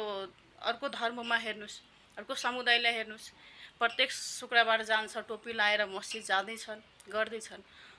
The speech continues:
अनि यसमा हामीहरूले फरक भने अरू संस्थाभन्दा फरक यसमा एउटै कुरा हो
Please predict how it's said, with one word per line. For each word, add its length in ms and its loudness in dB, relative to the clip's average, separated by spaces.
अनि 120 -4
यसमा 340 2
हामीहरूले 840 4
फरक 500 6
भने 220 0
अरू 240 4
संस्थाभन्दा 600 6
फरक 580 6
यसमा 220 2
एउटै 500 2
कुरा 300 6
हो 360 2